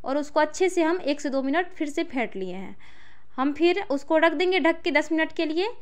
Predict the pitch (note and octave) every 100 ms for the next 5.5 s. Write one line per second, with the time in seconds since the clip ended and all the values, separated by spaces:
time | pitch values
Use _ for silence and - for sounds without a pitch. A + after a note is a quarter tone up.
0 | - - C#4+ E4 E4+ C4+ C#4+ C#4+ D4 D#4
1 | E4 F4 F#4+ G4 G#4+ C#4+ D4 C#4 C#4 D4
2 | C4+ C#4 E4+ F#4 F#4 G4+ F4 - C#4 C4+
3 | C4+ C4 E4+ E4+ A3+ A#3+ B3+ B3+ B3+ A#3+
4 | A#3 A#3+ C4+ C#4+ A#3 A3 B3+ A#3+ G#3+ G3+
5 | G#3+ - A#3 B3 D#4+